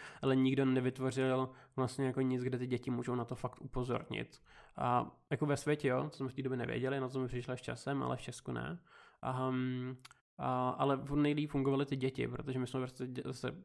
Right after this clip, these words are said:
typicky naše zkušenosti byly vždycky jenom s influencerama, takže jsme prostě zase dělali kampaně skrz influencery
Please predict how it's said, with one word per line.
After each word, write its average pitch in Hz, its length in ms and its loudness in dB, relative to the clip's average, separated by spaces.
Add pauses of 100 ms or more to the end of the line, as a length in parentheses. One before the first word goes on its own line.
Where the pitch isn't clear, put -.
(220)
typicky 131 360 -2
naše 131 180 0
zkušenosti 131 480 -4
byly 127 160 0
vždycky 127 240 -2
jenom 131 120 2
s 131 60 -8
influencerama, 123 880 -2
takže 131 200 -6
jsme 123 140 -4
prostě 127 240 -8
zase 127 260 -4
dělali 127 260 0
kampaně 127 360 -4
skrz - 240 -6
influencery 135 680 -2